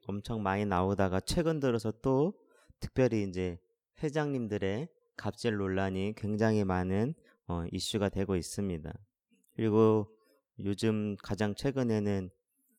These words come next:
군 서열 삼 위 이 군, 어, 사령관의 공감병을, 어, 향한 갑질 논란이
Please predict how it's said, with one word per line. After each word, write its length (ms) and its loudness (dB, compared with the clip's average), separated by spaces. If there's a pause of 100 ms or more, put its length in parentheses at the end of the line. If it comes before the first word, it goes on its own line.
(160)
군 300 2
서열 400 2
삼 280 -2
위 320 2
이 140 -2
군, 400 -6 (920)
어, 340 -6 (140)
사령관의 880 -2 (460)
공감병을, 960 0 (720)
어, 260 -8
향한 340 -2
갑질 420 -2
논란이 560 2